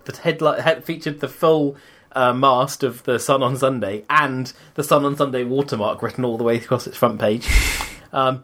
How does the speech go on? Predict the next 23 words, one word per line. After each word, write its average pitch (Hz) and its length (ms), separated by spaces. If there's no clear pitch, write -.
meanwhile, 160 260
The 151 100
Sun 147 440
casually 151 400
prints 151 300
the 147 100
orange 139 280
bra 160 220
photo, 113 680
so 151 120
everyone 147 280
else 135 200
is 117 140
reprinting 127 480
their 117 160
photo 113 240
from 104 80
the 107 60
day 110 100
before, 110 320
and 107 100
they 113 60
go, 110 240